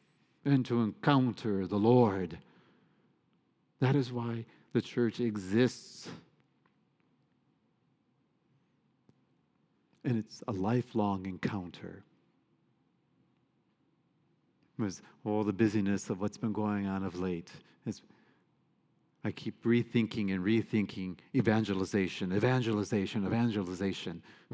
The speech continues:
What is it exactly? And there's definitions everywhere. It's mind-boggling, and sometimes it just makes me nutty in the rectory. And then as I was preparing this homily, I'm like, "Here it is. Here's the essence of evangelization.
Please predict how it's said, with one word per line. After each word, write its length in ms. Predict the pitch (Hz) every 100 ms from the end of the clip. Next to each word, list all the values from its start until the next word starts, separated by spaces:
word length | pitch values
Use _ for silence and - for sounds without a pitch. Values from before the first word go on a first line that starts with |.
| - - - _ _ _ _ _ - -
What 160 | 143
is 200 | 156 156
it 120 | 143 113
exactly? 680 | 101 110 92 87 - 78 - _ -
And 80 | 127
there's 140 | 98
definitions 640 | 90 135 127 127 135 110 -
everywhere. 720 | 151 165 160 139 107 95 87 - -
It's 180 | 135 123
mind-boggling, 880 | 110 127 135 143 110 98 98 101 98
and 100 | 90
sometimes 340 | 135 120 113
it 160 | 104 95
just 240 | 104 101
makes 280 | 110 120 -
me 140 | 110 104 -
nutty 680 | 123 127 160 156 120 92 - - -
in 160 | 113
the 100 | 101
rectory. 560 | 107 127 - 90 - - _ _ _ _ _ _ _ _ _ _ _ _ _ -
And 100 | 123
then 100 | 123
as 60 |
I 20 |
was 80 | 107
preparing 380 | 107 107 135 127
this 140 | 120 -
homily, 600 | - 131 127 95 92 95 - - _ 135
I'm 100 | 120
like, 260 | 120 - -
"Here 400 | - - - 165
it 100 | 190
is. 440 | 214 196 190 - - - _ - _
Here's 480 | - 180 196 190 175
the 140 | 170
essence 340 | 175 - 190 185
of 100 | 170
evangelization. 1000 | 160 160 180 190 170 160 131 - 104